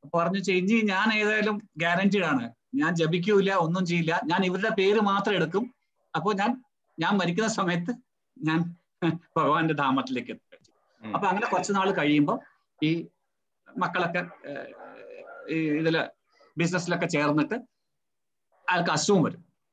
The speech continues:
Speaker 1: അസുഖം വന്നിട്ട് അയാൾ ഒരു ദിവസം വളരെ serious ആയിട്ട് അയാള്, ഏ, ഹോസ്പിറ്റലിൽ അയാളെ അഡ്മിറ്റ് ചെയ്യും actually.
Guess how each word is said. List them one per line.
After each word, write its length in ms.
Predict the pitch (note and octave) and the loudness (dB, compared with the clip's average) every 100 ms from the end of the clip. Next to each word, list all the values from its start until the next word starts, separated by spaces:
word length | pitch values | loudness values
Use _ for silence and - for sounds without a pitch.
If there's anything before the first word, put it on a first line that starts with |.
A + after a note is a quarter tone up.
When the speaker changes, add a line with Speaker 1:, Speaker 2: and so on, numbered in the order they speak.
| _ - | _ -4
Speaker 1:
അസുഖം 400 | D#3+ E3+ - C4+ | -2 0 2 4
വന്നിട്ട് 340 | A3 F#3+ F3+ F3+ - _ _ | 6 4 0 -2 -6 _ _
അയാൾ 200 | D3+ E3 | -2 2
ഒരു 120 | G3 F3 | 2 2
ദിവസം 380 | F3+ F3 F#3+ A#3+ - _ _ _ | -2 -2 -4 -4 -14 _ _ _
വളരെ 240 | C3+ D3 F#3 | -2 0 0
serious 580 | F3+ D#3 D3+ F3 G3 F3 | 0 0 2 2 2 2
ആയിട്ട് 280 | C#3+ C#3 F#3+ - _ _ _ - | 0 -2 -8 -14 _ _ _ -4
അയാള്, 300 | C#3 C#3 C#3 - _ - | 0 0 0 -4 _ -12
ഏ, 40 | A#2 A2 | -10 -4
ഹോസ്പിറ്റലിൽ 560 | D#3 D#3 - F3 E3+ | -4 -4 -4 -4 -2
അയാളെ 180 | C#3+ C#3 | 0 0
അഡ്മിറ്റ് 340 | A#2+ A2+ A#2 | -2 -4 -6
ചെയ്യും 160 | A#2 F2+ | -6 -12
actually. 320 | F#2 - _ | -14 -20 _